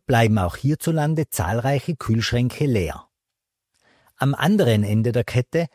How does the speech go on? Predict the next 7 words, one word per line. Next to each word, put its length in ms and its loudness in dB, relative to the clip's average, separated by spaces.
werden 380 2
hunderte 440 2
Tonnen 400 0
an 220 -2
einwandfreien 720 0
Lebensmitteln 720 0
weggeworfen. 760 -2